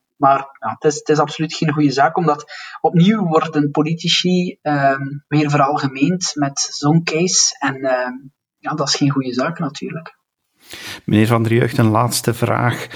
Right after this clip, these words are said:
Speaker 2: U hebt Vlaams parlementslid geweest voor een tijd. U hoopt het terug te worden.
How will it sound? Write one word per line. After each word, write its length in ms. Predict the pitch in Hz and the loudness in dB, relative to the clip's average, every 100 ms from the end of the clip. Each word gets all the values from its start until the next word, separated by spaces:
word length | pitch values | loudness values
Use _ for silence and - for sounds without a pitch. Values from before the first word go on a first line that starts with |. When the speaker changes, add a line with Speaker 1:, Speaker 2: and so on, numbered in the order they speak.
| - - - | -16 -18 -4
Speaker 2:
U 180 | - 113 | 0 2
hebt 400 | 117 - - - | 0 -2 -10 -10
Vlaams 440 | - - 113 120 - | -6 0 2 2 -2
parlementslid 880 | 117 110 104 104 95 - 104 - - | 0 2 4 2 2 0 0 -2 -8
geweest 500 | - 90 98 104 - | -4 2 2 0 0
voor 160 | 120 | 2
een 160 | 113 110 | 2 0
tijd. 280 | 113 113 113 | 0 -2 -2
U 100 | 98 | 0
hoopt 260 | 98 95 | 0 0
het 120 | 98 - | -4 -4
terug 240 | 95 - | -6 -4
te 100 | - | -2
worden. 460 | 90 95 104 113 | 0 0 2 0